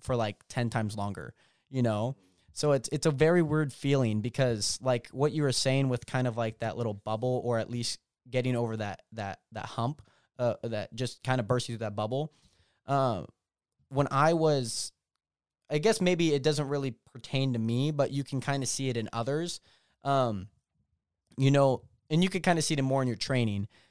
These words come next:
Um, you know, like, that first day, imagine, you know, uh, summer training comes, right? You maybe took, like, two weeks off, maybe a month off. July you start, right? Cool.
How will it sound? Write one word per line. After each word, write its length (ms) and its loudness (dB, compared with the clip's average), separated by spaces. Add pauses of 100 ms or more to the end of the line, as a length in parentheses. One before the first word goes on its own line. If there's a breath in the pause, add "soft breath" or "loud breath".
(180 soft breath)
Um, 400 2
you 80 6
know, 100 8
like, 140 4
that 140 2
first 340 0
day, 220 6
imagine, 640 2
you 180 -4
know, 260 -4 (300)
uh, 260 -2
summer 300 2
training 400 -2
comes, 340 -8
right? 260 0
You 120 0
maybe 200 -2
took, 200 -10
like, 180 -2
two 160 -4
weeks 240 -4
off, 240 -2
maybe 160 -4
a 60 0
month 260 -4
off. 360 -4
July 340 -2
you 120 -2
start, 360 -6
right? 340 -4 (140)
Cool. 360 -4